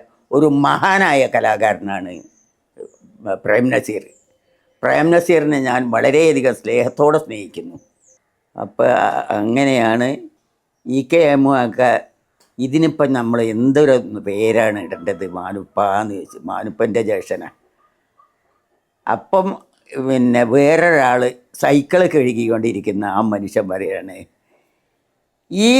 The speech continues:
നാടകത്തിന് നടക്കണ നേരെ ഇജ്ജ് നല്ലൊരു മനുഷ്യനാകാൻ നോക്കി ചങ്ങായിയായിരുന്നു." ആ, എൻ്റെ നാടകത്തിൻ്റെ പേര് ഇജ്ജ് നല്ലൊരു മനുഷ്യനാകാൻ നോക്ക് എന്നാണ്, എന്ന്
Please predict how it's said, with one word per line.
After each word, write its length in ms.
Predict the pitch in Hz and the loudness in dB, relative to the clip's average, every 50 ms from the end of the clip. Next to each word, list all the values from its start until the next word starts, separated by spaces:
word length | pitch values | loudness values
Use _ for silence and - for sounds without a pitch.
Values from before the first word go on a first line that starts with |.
| 269 226 196 165 | 6 6 4 4
നാടകത്തിന് 800 | 143 139 143 147 151 160 160 170 175 170 175 180 - 180 175 170 156 143 | 2 2 2 2 2 2 4 2 2 2 0 0 2 2 2 2 2 2
നടക്കണ 340 | 117 107 107 - 113 117 127 127 117 | 2 0 -2 -2 -4 -4 -4 -2 -2
നേരെ 220 | 120 120 113 131 139 143 | 0 2 4 4 4 4
ഇജ്ജ് 200 | 147 139 226 220 180 | 2 2 2 2 4
നല്ലൊരു 300 | 160 143 139 143 139 123 113 107 | 2 2 2 2 2 0 -2 -4
മനുഷ്യനാകാൻ 600 | 110 110 117 104 - 147 139 139 135 123 113 110 98 98 | -6 -6 -8 -4 -2 0 2 2 2 2 0 -2 -2 -4
നോക്കി 200 | 87 - - 104 90 | -10 -12 -8 -8 -8
ചങ്ങായിയായിരുന്നു." 640 | 80 80 80 80 78 78 - - - _ _ _ _ _ _ _ _ _ _ _ _ _ _ _ _ | -8 -8 -10 -10 -10 -12 -14 -16 -16 _ _ _ _ _ _ _ _ _ _ _ _ _ _ _ _
ആ, 100 | - 165 185 190 196 196 185 180 175 165 156 151 147 | 0 2 2 4 4 4 4 4 4 4 4 2 2
എൻ്റെ 200 | 139 131 139 143 135 - | 2 2 2 2 2 0
നാടകത്തിൻ്റെ 560 | 117 117 117 - 139 131 120 - 139 127 135 139 117 | -2 -2 0 2 2 0 0 0 0 0 0 2 2
പേര് 260 | 120 123 120 120 143 156 - - - 123 | 2 0 0 0 -2 -4 -6 -8 -10 -6
ഇജ്ജ് 160 | 107 131 120 101 95 | -4 -4 -4 -2 -2
നല്ലൊരു 420 | 117 131 151 170 180 190 175 143 123 117 - - 110 | 0 0 0 2 2 2 2 2 0 -4 -10 -12 -10
മനുഷ്യനാകാൻ 580 | 113 120 110 - 139 131 120 107 95 92 95 90 90 | -8 -8 -8 -6 -4 -4 -4 -4 -4 -6 -6 -8 -10
നോക്ക് 300 | 95 87 - _ - - - _ _ _ _ _ _ _ _ _ _ | -14 -16 -18 _ -20 -20 -20 _ _ _ _ _ _ _ _ _ _
എന്നാണ്, 580 | - 110 113 123 123 123 123 120 110 117 123 139 139 - - _ _ _ - 113 | -6 -4 -2 0 0 0 0 -2 -2 -2 -2 -2 -4 -4 -8 _ _ _ -6 -2
എന്ന് 140 | 123 135 | 0 2